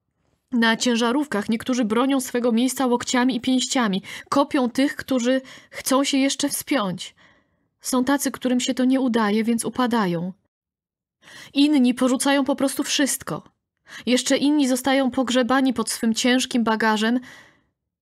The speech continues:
i natychmiast są zabijani. Obok mnie leżą na ziemi trupy, a ja widzę, jak z ich ciał sączy się czerwona krew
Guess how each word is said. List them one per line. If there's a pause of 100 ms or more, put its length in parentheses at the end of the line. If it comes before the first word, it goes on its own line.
i
natychmiast
są
zabijani. (1300)
Obok
mnie
leżą
na
ziemi
trupy, (600)
a
ja
widzę,
jak
z
ich
ciał
sączy
się
czerwona
krew